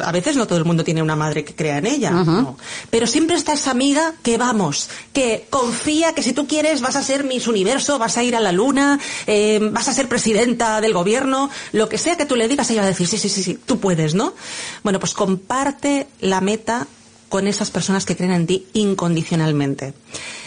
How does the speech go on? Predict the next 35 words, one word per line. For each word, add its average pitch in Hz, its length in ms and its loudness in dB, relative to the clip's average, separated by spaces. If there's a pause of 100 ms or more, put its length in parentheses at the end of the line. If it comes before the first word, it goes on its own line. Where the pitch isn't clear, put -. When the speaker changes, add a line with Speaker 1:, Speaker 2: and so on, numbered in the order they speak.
(220)
Speaker 1:
Si 247 360 2
la 240 120 0
compartes 247 380 0
con 277 140 0
alguien 262 200 2
equivocado 214 560 0
que 175 120 -4
te 180 100 0
mira 208 220 0
como 190 180 2
si 180 80 -2
estuvieras 180 460 2
loca, 202 320 -2 (160)
esa 233 220 0
persona 247 340 0
va 240 80 0
a - 20 2
una 220 160 2
lista 240 340 0
que 196 120 0
yo 190 80 2
llamo 180 400 2 (160)
gente 359 340 2
a 226 60 2
la 165 120 2
que 185 120 -2
voy 208 160 2
a - 20 2
ir 220 140 2
a 160 80 2
ver 160 260 -2
cuando 170 220 0
consiga 160 320 0
mi 151 100 2
meta. 151 320 -2